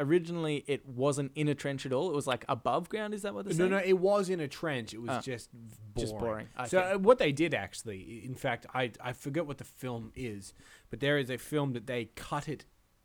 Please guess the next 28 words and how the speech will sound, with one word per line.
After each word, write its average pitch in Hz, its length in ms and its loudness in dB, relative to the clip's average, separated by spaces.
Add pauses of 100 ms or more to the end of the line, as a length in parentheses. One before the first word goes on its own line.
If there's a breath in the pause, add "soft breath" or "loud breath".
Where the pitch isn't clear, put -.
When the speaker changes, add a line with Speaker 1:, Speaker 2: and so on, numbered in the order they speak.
Speaker 2:
absolutely 123 600 -4
in 113 260 -10
time 117 320 -10
with 98 180 -14
because 110 220 -10
they 117 120 -4
really 151 280 2
liked 135 300 0
that 135 120 -2
as 113 80 -4
a 107 60 -4
f-, - 160 -12
dogfight. 170 540 0
Speaker 1:
<laughs> - 40 -12
Okay. 139 280 -2
Speaker 2:
It 117 100 -2
was, 135 100 -2
like, 127 120 -2
an 123 120 -2
aerial 139 420 0
dogfight 143 600 -2
scene. 185 340 -6
Speaker 1:
Right. 113 320 0
Speaker 2:
And 127 140 -4
they 160 140 0
cut - 280 -4
Star 151 300 2
Wars 107 420 0